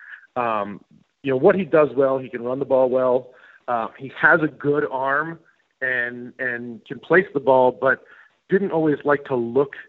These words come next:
downfield quite as much. And I don't know how much you wanna blame all, all Brad Cornelson's offense at, at V T or whether it was the receivers he was playing with, though he's had some good ones. Um, there's been a lot of tumultuous <laughs> moments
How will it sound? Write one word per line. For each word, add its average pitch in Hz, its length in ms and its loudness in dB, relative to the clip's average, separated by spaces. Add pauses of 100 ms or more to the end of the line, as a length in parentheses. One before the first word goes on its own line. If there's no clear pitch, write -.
(320)
downfield 135 580 0
quite 139 200 0
as 120 120 -10
much. 131 200 -2
And 127 80 -4
I 147 80 4
don't 156 100 0
know 143 100 -2
how 139 140 -2
much 135 220 0
you 127 80 -6
wanna 123 180 -4
blame 127 380 -2
all, 127 300 -4
all 127 380 -4
Brad 127 200 2 (100)
Cornelson's 127 420 -2
offense 131 480 4 (160)
at, 127 100 0 (360)
at 127 80 -2
V 135 140 -4
T 139 500 0
or 120 320 2
whether 127 320 4
it - 80 2
was 123 200 -2 (300)
the 113 60 -10
receivers 135 380 2
he 139 60 -2
was 131 140 0
playing 135 200 2
with, 139 160 0
though 123 120 0
he's 120 160 -6
had 131 200 0
some 135 140 -8
good 131 200 2
ones. 135 300 -4 (440)
Um, 117 400 -2
there's 147 180 4
been 190 100 4
a 180 60 6
lot 156 200 4
of 135 80 -8
tumultuous 131 560 -6 (140)
<laughs> 139 160 -12
moments 139 260 -4